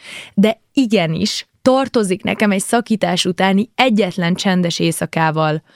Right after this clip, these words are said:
amikor nyolc órát egybefüggően végigaludhatok anélkül, hogy vádligörcsre riadnék a horkolásától.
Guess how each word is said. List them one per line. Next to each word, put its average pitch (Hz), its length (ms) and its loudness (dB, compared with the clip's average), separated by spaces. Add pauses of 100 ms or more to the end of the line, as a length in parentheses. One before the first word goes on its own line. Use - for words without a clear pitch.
(320)
amikor 196 400 2
nyolc 240 460 0
órát 208 400 0
egybefüggően 190 880 0
végigaludhatok 175 880 -2
anélkül, 185 680 0
hogy 202 220 0
vádligörcsre 175 800 0
riadnék 165 540 -2
a - 40 -4
horkolásától. 160 1200 -4